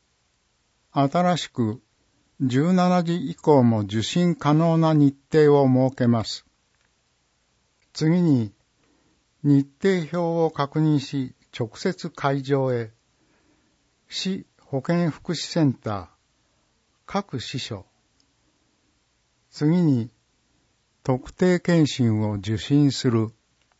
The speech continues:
次に、健診結果をチェック。特定健診の流れでした。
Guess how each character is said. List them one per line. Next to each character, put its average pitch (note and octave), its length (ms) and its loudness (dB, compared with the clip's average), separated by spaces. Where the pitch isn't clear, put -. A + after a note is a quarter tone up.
次 D3 280 2
に、 B2 300 2
健 D3+ 280 2
診 F3+ 340 0
結 - 240 -6
果 A#2+ 160 0
を G#2 140 0
チ - 180 -2
ェ C3+ 40 2
ッ C#3 40 -14
ク。 F#2+ 220 -10
特 D3+ 280 -6
定 F#3+ 180 -2
健 F#3 240 0
診 B2+ 320 0
の A#2 140 -4
流 A#2 360 -4
れ B2+ 100 -4
で A#2 120 -8
し - 140 -16
た。 F2+ 240 -16